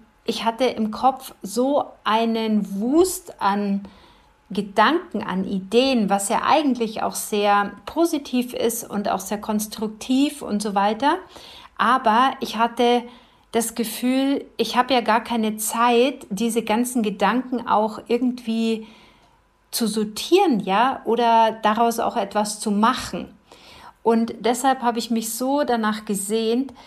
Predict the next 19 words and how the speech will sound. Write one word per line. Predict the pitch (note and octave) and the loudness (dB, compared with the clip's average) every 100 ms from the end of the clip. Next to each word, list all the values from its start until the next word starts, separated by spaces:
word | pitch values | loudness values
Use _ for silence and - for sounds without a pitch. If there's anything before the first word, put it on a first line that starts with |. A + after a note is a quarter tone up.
| - - | -12 -6
dass | G#3 | -6
endlich | - - G#3+ C#4 B3+ A3 B3+ - - | -6 -4 -2 -2 -2 -2 -2 -4 -12
diese | G3+ B3 C#4+ C#4 C4+ B3+ F#3+ | -2 0 0 -2 -2 -4 0
Woche | G#3 - - G3 - | 0 2 -2 -4 -2
anging | F#3 G3 F#3+ A3 C#4 D4 - | -2 -2 -2 0 0 -2 -4
und | G#3+ G#3+ G#3+ G#3+ | -2 2 0 0
dass | G#3 G#3 | -2 -2
ich | A3 - | -6 -6
endlich | - B3 B3 A#3 | -6 -4 -4 -2
in | |
dem | G3+ F#3+ | -2 -2
Auto | - B3 C4+ | 0 0 -2
saß | A#3+ A3+ A3+ A3+ | 0 2 2 0
und | - G#3 G#3 - | -6 -4 -4 -6
ich | - | -8
wusste, | G3+ A#3 A3+ - A#3 G3 | -2 -2 -2 -2 -2 -2
wir | F#3+ | -4
fahren | F#3+ G#3 G#3+ A3+ | -2 -2 0 0
jetzt | A3+ | -4